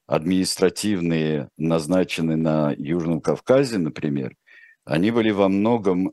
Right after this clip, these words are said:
а, насильственно, а, столкновение этносов было, столкновение цивилизаций. И,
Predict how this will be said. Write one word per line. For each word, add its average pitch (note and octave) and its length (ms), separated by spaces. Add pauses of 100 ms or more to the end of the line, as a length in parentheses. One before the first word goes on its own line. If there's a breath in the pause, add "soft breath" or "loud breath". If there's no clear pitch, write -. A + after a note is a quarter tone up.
а, E2 480
насильственно, F2 1160 (320 loud breath)
а, D#2 180
столкновение F#2 1080
этносов D2+ 640
было, B1 280
столкновение F2 800
цивилизаций. E2+ 1000 (400 loud breath)
И, E2+ 280